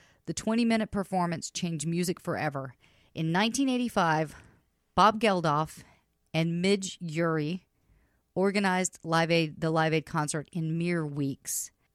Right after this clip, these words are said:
securing musical artists from all around the world to raise funds for famine relief in Ethiopia. They described Live Aid as a global jukebox and held dual concerts at Wembley in London and J F K Stadium in Philadelphia, welcoming a total of, like,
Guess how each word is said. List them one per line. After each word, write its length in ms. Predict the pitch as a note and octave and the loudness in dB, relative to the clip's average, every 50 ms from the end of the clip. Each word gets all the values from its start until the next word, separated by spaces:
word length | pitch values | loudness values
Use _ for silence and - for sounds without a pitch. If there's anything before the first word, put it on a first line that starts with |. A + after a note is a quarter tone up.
| _ | _
securing 560 | - - - A3+ - - A#3+ A#3+ A#3 A3+ G#3+ G#3 | 0 0 0 0 0 2 2 2 4 4 4 2
musical 380 | G#3 G#3+ F#3 G3+ - G3+ G3+ | 2 2 0 0 -2 -2 0
artists 380 | - E3+ F3 E3+ E3 E3 - - | 0 0 0 0 0 -2 -2 -4
from 200 | - - F3+ D#3+ | -4 -6 -4 -2
all 220 | - E3+ F3+ G3 | 0 2 2 4
around 240 | F#3+ F#3 F3 E3+ E3+ | 4 4 4 4 2
the 60 | E3+ | 0
world 300 | D#3 D#3 D#3 D#3 D#3 D3+ - | 0 0 0 0 -2 -2 -4
to 200 | - F#3+ F3+ E3 | -4 -2 -2 -2
raise 420 | D3+ E3 F3 F#3 G3+ A3 G#3 - - | 0 0 2 2 2 0 -2 -6 -8
funds 400 | - - - F#3+ F#3 F#3 F#3 E3+ | -8 -2 0 0 0 0 0 -2
for 180 | - - E3+ D#3+ | -4 -6 -6 -4
famine 320 | - F3+ E3+ E3+ E3+ E3 | -2 -2 -2 -2 -2 -2
relief 360 | D#3+ D#3 D3 D#3 D3+ D#3 - - | -2 -2 -2 -2 -2 -4 -6 -8
in 160 | - E3+ D3+ | -10 -10 -8
Ethiopia. 760 | - E3+ D#3 C#3+ D#3 D#3 D3+ D3 C#3 - C3 F2 A2+ B2 B2 - _ - | -6 -6 -6 -4 -2 0 0 0 0 -2 -6 -8 -8 -10 -12 -14 _ -2
They 100 | A3 A#3 | 0 2
described 440 | A3+ C4 - - C4 A#3+ A#3+ G#3 | 2 2 2 2 2 2 2 2
Live 240 | A3+ G#3 G#3 G#3+ G#3 | 2 2 2 2 2
Aid 160 | G#3+ G#3 G#3 | 2 2 2
as 240 | F#3+ C#3 F3 F#3+ E3+ | 0 0 0 2 2
a 100 | F#3 F3+ | 2 0
global 420 | E3 D3+ F3 F#3 G3+ G3 F3+ G#3 F#3+ | 0 0 0 0 0 2 0 0 -2
jukebox 640 | D3+ E3+ F3+ F3 - E3+ D#3+ D3+ D3+ - - - | -2 -2 -2 0 0 2 2 2 0 -2 -6 -8
and 120 | - F3 F3 | -6 -2 0
held 360 | F3+ F3+ F3 E3+ D#3 C#3+ - | 2 2 2 0 -2 -4 -4
dual 220 | - G#3 A3+ A3+ | -2 0 0 -2
concerts 540 | A3 - A#3 F#3 F3+ E3+ - F3 D#3+ - - - | 0 0 0 0 0 0 -2 -4 -4 -6 -6 -6
at 160 | E3 D#3+ - | -6 -4 -4
Wembley 600 | - F3 F#3 F#3 E3+ F3+ F3+ F3+ F3 F3 E3 - | -2 -2 -2 -2 0 0 0 0 0 -2 -4 -6
in 200 | - E3 D#3+ D#3+ | -6 -6 -4 -2
London 460 | D#3+ E3+ F#3 F#3+ F#3 F#3 F3+ F3+ F3+ | -2 -2 -2 -2 -2 -2 -2 -4 -4
and 240 | - - D#3+ D#3+ D#3 | -6 -6 -6 -4 -2
J 200 | - F3+ F3 F3 | 0 2 2 2
F 100 | E3+ - | 0 0
K 200 | - G3 F3+ F3 | -2 -2 -2 0
Stadium 380 | E3 - - E3+ D#3+ D#3 D#3+ D#3+ | -2 -2 -2 -2 -2 0 0 -2
in 140 | D#3+ D3+ C#3 | -2 -4 -4
Philadelphia, 680 | - D3+ D3+ D3+ F3 F#3 F3 - E3 D#3 D3 D3 D3+ _ - - - - - _ _ - | -4 -2 0 0 0 0 0 0 0 0 0 -2 -4 _ -14 -20 -20 -20 -20 _ _ 2
welcoming 500 | F3+ G3+ G#3 - B3 A3 G#3 F#3+ F3+ F3+ | 4 4 4 4 0 -2 0 -2 -2 -4
a 20 | |
total 640 | - - - - B3 B3+ B3+ A3 F#3+ F3 E3 - - _ | -4 -4 -4 -2 0 2 2 2 2 0 -2 -4 -8 _
of, 320 | - E3 E3 D#3+ D#3+ D#3 D#3 | -2 2 2 4 2 2 0
like, 220 | D#3 D#3 D3+ - | -4 -6 -8 -8